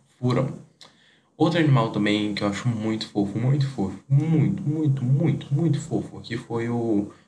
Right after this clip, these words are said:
animal que fez eu fazer esse epi-, primeiro episódio sobre animais de estimação, que é o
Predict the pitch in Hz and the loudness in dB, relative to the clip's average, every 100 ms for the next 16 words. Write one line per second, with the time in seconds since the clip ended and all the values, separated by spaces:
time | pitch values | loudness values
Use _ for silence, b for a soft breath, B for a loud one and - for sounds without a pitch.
0 | B 123 123 117 110 117 - 123 117 113 | B 0 2 2 0 0 0 2 2 -2
1 | 110 - 120 127 123 120 120 110 - 113 | -6 -2 0 2 2 0 0 -2 -4 -2
2 | 123 131 135 131 - 135 - - 127 123 | 0 2 2 2 0 -2 -8 -6 -2 4
3 | 151 165 - 101 101 104 107 123 135 B | 4 2 -2 2 2 2 0 -2 -4 B
4 | B _ 113 101 117 104 101 101 107 101 | B _ -2 0 0 2 2 2 0 -4
5 | - 95 98 107 - 107 104 107 | -2 -2 -2 -4 -2 0 2 0